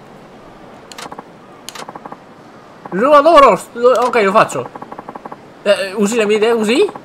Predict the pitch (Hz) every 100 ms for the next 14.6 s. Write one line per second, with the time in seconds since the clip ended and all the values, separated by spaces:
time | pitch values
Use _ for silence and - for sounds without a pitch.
0 | - - - - - - - 208 254 285
1 | 359 - 254 277 196 180 185 190 180 175
2 | 165 143 226 - - - - - 359 415
3 | 196 185 311 349 139 - - - - -
4 | - 185 180 247 240 175 - - - -
5 | - - - - - 214 214 208 247 214
6 | 196 190 208 208 196 185 185 165 170 -
7 | 175 156 156 151 143 123 123 117 - -
8 | - - - - - - - - - -
9 | - - 143 127 - - - 170 190 190
10 | 240 202 202 208 202 190 165 156 156 147
11 | 139 131 131 - - - - - - -
12 | - - - - - - - - - -
13 | - - - - - - - - - -
14 | - 165 165 165 220 214